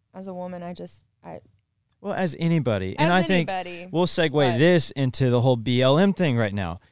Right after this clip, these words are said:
Speaker 2: You got treated unfairly for money, for reasons
Speaker 1: Right.
Speaker 2: unknown, whatever.
Speaker 1: Right.
Speaker 2: I think, um,
Speaker 1: Right.
Speaker 2: I think our, the black community, uh, feels that way about some of the ways they've been treated.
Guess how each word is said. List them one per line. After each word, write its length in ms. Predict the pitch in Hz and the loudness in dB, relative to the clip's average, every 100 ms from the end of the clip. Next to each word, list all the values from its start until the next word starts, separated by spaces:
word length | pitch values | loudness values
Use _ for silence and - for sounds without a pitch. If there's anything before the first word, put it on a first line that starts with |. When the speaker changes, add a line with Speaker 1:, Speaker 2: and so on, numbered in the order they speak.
| _ | _
Speaker 2:
You 200 | 127 175 | -4 2
got 220 | 180 156 | 4 2
treated 580 | - 165 175 127 143 139 _ _ _ _ - | -2 0 2 2 2 -2 _ _ _ _ 0
unfairly 720 | 165 170 151 123 120 123 135 | 0 2 2 2 2 0 -2
for 200 | _ 131 110 | _ -2 0
money, 580 | 120 131 135 135 131 | 2 2 4 2 0
for 180 | 127 113 | 0 -2
reasons 440 | 110 127 123 131 120 | 0 2 2 0 -2
Speaker 1:
Right. 80 | |
Speaker 2:
unknown, 400 | 117 110 107 107 | 0 0 0 -2
whatever. 480 | - 117 113 104 87 | -4 -4 -2 -2 -2
Speaker 1:
Right. 240 | 92 - - _ - | -4 -4 -8 _ -6
Speaker 2:
I 100 | 208 | -4
think, 340 | - 117 101 | 0 0 -2
um, 160 | 110 107 | -2 0
Speaker 1:
Right. 240 | 104 98 - _ - | 0 -4 -10 _ -8
Speaker 2:
I 100 | 104 | -4
think 280 | 123 120 - | -2 -2 0
our, 260 | 110 107 - - | 0 0 -4 -10
the 120 | 113 | -4
black 220 | 117 110 | -2 -2
community, 480 | - 123 117 123 120 - _ _ | -2 -2 -2 -2 -4 -10 _ _
uh, 160 | - 120 | -2 -2
feels 300 | - 135 131 | 0 0 2
that 140 | 135 | 2
way 220 | 107 139 139 | 4 4 4
about 240 | 127 127 | 2 0
some 120 | 151 | 0
of 40 | 143 | 0
the 60 | |
ways 160 | 135 120 | 0 2
they've 200 | 143 143 | 0 0
been 140 | 127 | -2
treated. 400 | - 123 120 165 | -2 -2 0 0